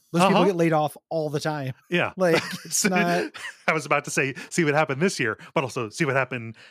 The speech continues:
Speaker 2: several times every year before this.
Speaker 1: Yeah, every year that we've been alive. Like, it, it's not, uh, <laughs> it's not a great job.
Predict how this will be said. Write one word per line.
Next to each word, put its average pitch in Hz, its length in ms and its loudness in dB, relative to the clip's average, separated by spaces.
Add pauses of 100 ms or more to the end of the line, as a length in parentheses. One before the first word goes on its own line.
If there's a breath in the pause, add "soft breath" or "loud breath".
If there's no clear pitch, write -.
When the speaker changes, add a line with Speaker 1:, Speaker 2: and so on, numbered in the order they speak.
Speaker 2:
several 143 360 0
times 113 420 0 (140)
every 123 340 0
year 113 140 -2
before 104 300 -8
this. - 120 -10
Speaker 1:
Yeah, 220 200 0 (160)
every 214 240 2
year 196 120 6
that 185 100 0
we've 160 120 0
been 156 80 -2
alive. 143 380 0
Like, 156 120 0
it, 202 80 0
it's 185 240 -2
not, 196 340 -4
uh, 151 260 0
<laughs> - 60 -16
it's - 180 -4
not - 120 -10
a 220 60 2
great 170 220 -6
job. 139 320 -6